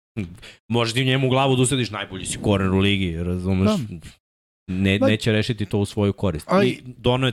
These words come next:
Speaker 1: doveo je trenere iz Giantsa koji su, ono, propast, brate, ofanzivni, da mu budu ofanzivni koordinatori. Mislim, oni da su znali nešto da rade, kakvu
Speaker 2: Da.
Speaker 1: ekipu su imali u Njujorku, pa su upropastili. Lo-, loš,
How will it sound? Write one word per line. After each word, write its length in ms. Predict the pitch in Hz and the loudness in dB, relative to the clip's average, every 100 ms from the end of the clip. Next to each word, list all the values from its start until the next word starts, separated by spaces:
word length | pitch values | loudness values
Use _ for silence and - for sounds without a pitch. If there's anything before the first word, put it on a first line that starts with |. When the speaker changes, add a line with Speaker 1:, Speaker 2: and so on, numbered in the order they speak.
| - | -2
Speaker 1:
doveo 200 | 127 127 | 0 0
je 40 | |
trenere 380 | 123 123 123 131 | 0 0 2 2
iz 100 | 117 | 0
Giantsa 480 | 98 107 110 117 - | 0 0 -2 -6 -10
koji 200 | - 104 | -8 -6
su, 160 | - 101 | 0 2
ono, 260 | 98 87 - - - _ - | 2 0 -4 -14 -20 _ -4
propast, 500 | - 120 127 82 82 | 2 4 2 0 -4
brate, 300 | - 87 101 | -6 -4 0
ofanzivni, 580 | 92 107 104 110 117 107 - - _ - | 2 2 0 2 0 0 -6 -20 _ -4
da 80 | 120 | -2
mu 120 | 120 | 2
budu 160 | 120 120 | 4 4
ofanzivni 380 | 117 123 123 117 | 2 0 0 0
koordinatori. 640 | 117 110 117 113 - 73 | 0 2 2 0 -2 -6
Mislim, 220 | 78 101 | -4 0
oni 100 | 104 | 2
da 80 | 107 | 0
su 120 | - | 0
znali 240 | 113 110 110 | 0 2 2
nešto 220 | 107 113 | 0 0
da 80 | 107 | 2
rade, 380 | 107 110 107 101 - _ _ _ _ | 2 2 0 -4 -18 _ _ _ _
kakvu 200 | - 117 | 0 2
Speaker 2:
Da. 60 | 117 | 2
Speaker 1:
ekipu 280 | 117 - 113 | 0 -2 0
su 120 | 120 | 2
imali 200 | 117 117 | 2 4
u 60 | |
Njujorku, 340 | 113 120 117 - | 4 2 0 -4
pa 180 | - 107 | -2 -2
su 140 | 113 | -2
upropastili. 600 | - 113 110 98 101 78 - - - | -2 0 0 0 -4 -8 -12 -18 -6
Lo-, 180 | 104 117 | -4 2
loš, 220 | 123 | 2